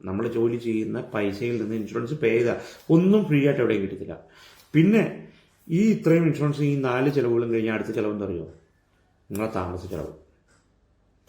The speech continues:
അതിപ്പോൾ നിങ്ങൾ സ്വന്തമായിട്ട് വീടെടുക്കാൻ ചെല്ലുമ്പോഴേ ജർമ്മനിയെ സംബന്ധിച്ച് നിങ്ങൾക്ക് ഭാഷ അറിയില്ല, നിങ്ങൾ ചെന്നാൽ വീട് കിട്ടത്തില്ല. അപ്പോൾ കമ്പനി നിങ്ങളൊരു വീട് കണ്ട് പറഞ്ഞു കഴിഞ്ഞാൽ കമ്പനി സംസാരിച്ച് സെറ്റാക്കി തരും.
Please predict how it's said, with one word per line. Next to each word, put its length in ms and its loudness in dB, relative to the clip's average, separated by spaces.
അതിപ്പോൾ 240 4
നിങ്ങൾ 220 4
സ്വന്തമായിട്ട് 460 2
വീടെടുക്കാൻ 560 0
ചെല്ലുമ്പോഴേ 540 -2
ജർമ്മനിയെ 380 -2
സംബന്ധിച്ച് 400 -4
നിങ്ങൾക്ക് 320 -6
ഭാഷ 280 -6
അറിയില്ല, 380 -4
നിങ്ങൾ 240 -4
ചെന്നാൽ 260 -2
വീട് 200 -2
കിട്ടത്തില്ല. 420 -6
അപ്പോൾ 500 -10
കമ്പനി 340 6
നിങ്ങളൊരു 380 4
വീട് 140 2
കണ്ട് 200 2
പറഞ്ഞു 260 -2
കഴിഞ്ഞാൽ 200 -4
കമ്പനി 180 -4
സംസാരിച്ച് 440 -6
സെറ്റാക്കി 380 -4
തരും. 200 -8